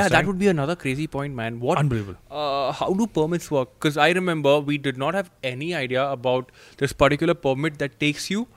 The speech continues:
Speaker 1: till, uh, the White Desert of Run of Kutch.
Speaker 2: Yeah.
Speaker 1: And, uh, that permit had to be taken at a checkpoint way before, forty, fo-,
Speaker 2: So
Speaker 1: forty, forty-five kilometers before the White
Speaker 2: so
Speaker 1: Desert.
Speaker 2: when you do these kind of trips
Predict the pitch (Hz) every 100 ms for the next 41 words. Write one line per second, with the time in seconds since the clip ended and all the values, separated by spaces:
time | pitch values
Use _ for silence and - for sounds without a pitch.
0 | - _ _ _ _ 208 240 294 330 -
1 | _ _ _ _ _ _ 170 156 156 156
2 | 147 156 151 135 143 135 123 127 131 123
3 | 120 143 131 123 - - - - - 139
4 | 139 143 147 143 143 139 139 139 139 135
5 | - _ _ - 143 180 - 170 170 180
6 | 151 165 185 - 147 175 170 170 - 131
7 | - 170 190 151 135 160 233 262 214 170
8 | - 127 - 185 180 196 - 175 226 196
9 | 208 196 196 196 185 180 175 180 185 143
10 | 135 170 - 233 247 208 156 143 135 131
11 | 135 180 208 165 190 220 196 202 190 196
12 | 170 180 -